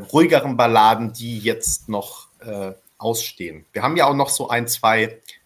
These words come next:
Mittempo-Songs, aber also von den Beiträgen, die wir jetzt noch nicht durchgesprochen haben,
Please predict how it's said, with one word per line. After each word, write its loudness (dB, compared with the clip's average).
Mittempo-Songs, -4
aber -2
also -8
von -10
den -4
Beiträgen, -6
die -12
wir -2
jetzt -6
noch -8
nicht -6
durchgesprochen -2
haben, -4